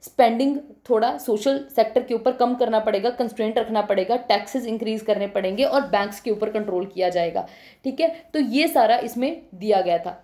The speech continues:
और ये इसलिए किया गया था ताकि जो ग्रीस है वो अपनी इकोनॉमी को स्ट्रेंथन करे और जो रीजंस की वजह से उसकी इकोनॉमी इतना सफ़र किया है,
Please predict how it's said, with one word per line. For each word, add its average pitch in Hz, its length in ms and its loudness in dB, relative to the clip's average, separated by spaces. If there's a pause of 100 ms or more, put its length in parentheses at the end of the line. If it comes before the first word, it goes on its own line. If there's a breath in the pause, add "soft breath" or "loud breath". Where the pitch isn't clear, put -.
(200)
और 285 120 2
ये 320 200 -2 (500)
इसलिए 285 320 0
किया 269 220 2
गया 208 220 2
था 254 100 0
ताकि 254 500 -2 (360 loud breath)
जो 285 420 -4 (460)
ग्रीस 240 420 0
है 190 240 -2 (160)
वो 240 140 -2
अपनी 277 300 2
इकोनॉमी 226 420 -2
को 269 160 -2
स्ट्रेंथन 226 420 -4
करे 247 300 0 (200)
और 294 260 2 (280 loud breath)
जो 330 500 0
रीजंस 240 400 2
की 302 120 -6
वजह 214 240 0
से 214 140 -4
उसकी 254 260 -4
इकोनॉमी 226 400 -2
इतना 240 260 -2
सफ़र 254 360 2
किया 214 240 2
है, 226 180 -2